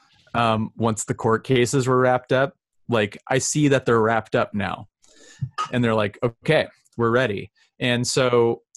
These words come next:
um, one of the things the state was sitting on that, that really opened this up for an audio format was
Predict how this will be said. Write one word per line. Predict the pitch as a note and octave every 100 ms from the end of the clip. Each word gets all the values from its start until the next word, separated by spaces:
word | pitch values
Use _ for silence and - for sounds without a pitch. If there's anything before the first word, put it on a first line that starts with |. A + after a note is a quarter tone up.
| -
um, | A#2 G#2+ G#2 - _ _
one | A#2 C3+
of | D3
the | C#3
things | D3 C3 A2
the | G#2+
state | - B2+ A#2+ A#2
was | G#2
sitting | A#2 G#2+ G#2
on | G2+ G2 F#2+
that, | G2+ - A#2+ -
that | A2 -
really | A#2+ D3 A#2 G2+ _ _ _ _
opened | C3+ C#3 C3 A2+
this | G#2
up | A#2 G#2+ _ _
for | - A2 G#2 G2+
an | A2+ A2+
audio | B2+ B2 G#2+ G2+ F#2+ _ _ _
format | - A2+ G2+ G2 F#2+ F2+ _ _ _ _ _ _ _ _ -
was | B2+ A#2 F#2+